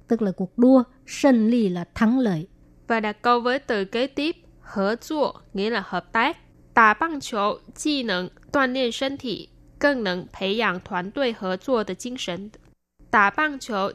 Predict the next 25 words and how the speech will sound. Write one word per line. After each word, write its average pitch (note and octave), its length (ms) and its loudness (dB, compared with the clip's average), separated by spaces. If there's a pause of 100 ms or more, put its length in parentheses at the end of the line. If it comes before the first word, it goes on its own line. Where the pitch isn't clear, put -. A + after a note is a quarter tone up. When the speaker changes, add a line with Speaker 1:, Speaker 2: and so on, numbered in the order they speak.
Speaker 2:
技 D4 220 -4
能 F#3+ 280 -4
锻 C4+ 200 -2
炼 B3+ 220 -2
身 C#4 260 -6
体， B3 300 -10 (260)
更 C4 220 2
能 F#3 200 -2
培 G3 280 -2
养 F#3 260 0
团 F#3 280 -8
队 A#3+ 220 -2
合 F#3 240 -6
作 A#3 300 -2
的 F3+ 200 -2
精 A#3+ 240 -10
神. F3+ 300 -6 (420)
Câu G#3+ 140 2
này F#3+ 160 0
có G3 140 -4
nghĩa G3+ 180 -2
là G3+ 240 0
chơi G#3+ 300 -4
bóng B3 220 -6
chày, G3 300 -2